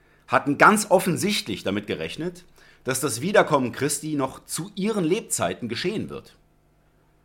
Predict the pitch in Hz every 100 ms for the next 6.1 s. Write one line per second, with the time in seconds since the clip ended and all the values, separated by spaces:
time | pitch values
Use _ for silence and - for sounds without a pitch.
0 | _ _ 104 139 127 139 240 214 180 -
1 | 160 175 170 135 143 156 240 233 220 160
2 | 147 139 117 - 175 214 - 160 156 -
3 | _ _ _ _ - 113 117 156 143 127
4 | 117 - - _ - 120 113 76 71 71
5 | 67 65 - - - 85 104 76 69 -
6 | -